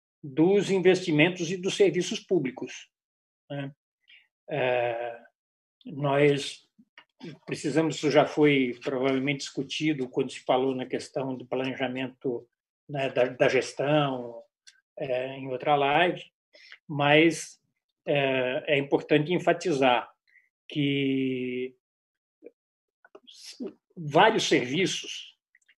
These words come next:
vão precisar ter um redesenho, ou seja, reduzir seu custo sem reduzir sua qualidade, né? É, a mesma coisa com os investimentos. Além da escolha dos investimentos,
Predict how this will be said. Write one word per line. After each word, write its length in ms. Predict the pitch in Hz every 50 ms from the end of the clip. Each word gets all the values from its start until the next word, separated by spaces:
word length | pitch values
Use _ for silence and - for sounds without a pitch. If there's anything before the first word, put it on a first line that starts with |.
| _ _ -
vão 180 | 170 170 170
precisar 480 | 170 165 147 - 185 160 - 160 160 151 156 -
ter 560 | - 160 156 160 170 170 175 185 190 - - _ _ -
um 320 | 180 175 170 175 - -
redesenho, 840 | 165 - 156 202 208 - 185 147 123 127 127 120 117 110 113 - _ _ _ _ _ _ _ _ _
ou 100 | - 143
seja, 540 | - - - 151 147 131 113 135 127 117 - - _ - - _ -
reduzir 440 | - 170 170 165 175 143 151 214 -
seu 300 | - - 196 160 147 -
custo 460 | - - 190 220 190 - - - 185
sem 280 | - - 190 190 190 156
reduzir 400 | 170 180 147 160 147 131 170 156
sua 200 | - 190 165 -
qualidade, 640 | 180 170 175 170 143 131 127 120 117 - - - _ _ _ _ _ _ _ _ _ _ _ _ _ _ -
né? 240 | 147 147 143 139 - _ _ _ _ _ _ _ _ _ _ _ _ _ _ _ - -
É, 600 | 147 139 131 131 127 123 123 123 123 135 156 - _ _ _ _ _ _ _ -
a 60 | 165
mesma 380 | 151 151 165 151 170 220 202 -
coisa 400 | - 165 165 180 180 180 202 190
com 180 | - 196 196 202
os 100 | 202 175
investimentos. 800 | 190 202 180 190 170 - 277 285 208 156 139 127 - - 131 123
Além 280 | 123 127 143 175 185 175
da 80 | 185
escolha 600 | 170 165 - - - - 185 220 233 202 156 131
dos 180 | 127 131 131 131
investimentos, 1000 | 135 131 131 127 - - 131 117 131 165 190 190 156 147 139 120 - - - _